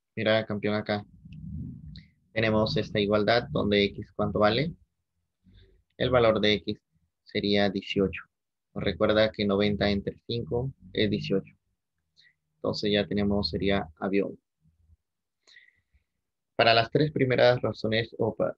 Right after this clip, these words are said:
para los tres primeros ejercicios, se cumple la propiedad de las razones trigonométricas complementarias.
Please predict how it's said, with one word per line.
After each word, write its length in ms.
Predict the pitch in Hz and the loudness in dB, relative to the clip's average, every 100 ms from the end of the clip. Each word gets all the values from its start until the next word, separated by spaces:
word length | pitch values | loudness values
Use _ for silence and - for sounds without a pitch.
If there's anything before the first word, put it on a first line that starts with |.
| - | -2
para 180 | 110 110 | 4 4
los 160 | 107 | 2
tres 260 | - 120 117 | 2 0 0
primeros 540 | - 110 110 110 107 | -6 -2 2 2 0
ejercicios, 800 | - - - 135 135 117 117 - _ - | -8 -16 -2 -2 0 -2 -2 -8 _ -10
se 120 | 104 | -8
cumple 400 | - 110 110 110 | -4 -2 2 4
la 180 | 110 104 | 4 0
propiedad 380 | 101 - 104 104 | -4 0 2 2
de 60 | |
las 180 | 101 98 | 2 0
razones 340 | 95 - 104 | -2 -4 -4
trigonométricas 800 | 101 101 98 101 101 _ - 104 | -2 -4 -2 -2 -4 _ -6 -6
complementarias. 1040 | - 101 98 98 95 95 98 95 101 - | -4 -6 -4 -4 -4 -4 -4 -6 -8 -14